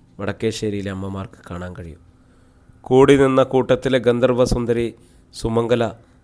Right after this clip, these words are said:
തൻ്റെ കണ്ണങ്കാല് വരെ കിടക്കും കേശഭാരത്തിൽ വിരലോടിച്ച് ഭദ്രനെ നോക്കുന്നുണ്ടായിരുന്നു. ശാരത്ത് ഗോപികയുടെ മഷി എഴുതിയ മിഴികൾ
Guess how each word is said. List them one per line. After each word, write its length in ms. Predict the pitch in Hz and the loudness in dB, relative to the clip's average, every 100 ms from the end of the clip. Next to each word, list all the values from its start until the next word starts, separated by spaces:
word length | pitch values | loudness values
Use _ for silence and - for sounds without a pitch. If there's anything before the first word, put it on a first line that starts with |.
| _ | _
തൻ്റെ 220 | 117 120 | -4 -2
കണ്ണങ്കാല് 640 | 117 113 120 123 123 120 117 | -2 -4 -4 -2 0 0 0
വരെ 200 | 113 107 | -2 -6
കിടക്കും 380 | 104 101 101 104 - | -8 -10 -12 -14 -14
കേശഭാരത്തിൽ 720 | 113 110 117 113 113 110 - 104 | -10 -6 -6 -4 -6 -8 -12 -12
വിരലോടിച്ച് 580 | 101 101 104 101 - 101 - _ _ _ - | -12 -12 -12 -12 -14 -18 -20 _ _ _ -10
ഭദ്രനെ 400 | 104 95 95 101 | -8 -8 -8 -10
നോക്കുന്നുണ്ടായിരുന്നു. 680 | 92 - 98 90 80 - - _ _ _ _ _ _ | -12 -14 -18 -16 -14 -16 -16 _ _ _ _ _ _
ശാരത്ത് 480 | - 110 113 113 117 | -6 -2 -2 -2 -8
ഗോപികയുടെ 560 | 110 113 117 117 117 | -4 -4 -2 -4 -4
മഷി 280 | 110 107 - | -4 -6 -6
എഴുതിയ 280 | 117 113 110 | -8 -6 -8
മിഴികൾ 400 | 110 104 107 107 | -8 -8 -8 -8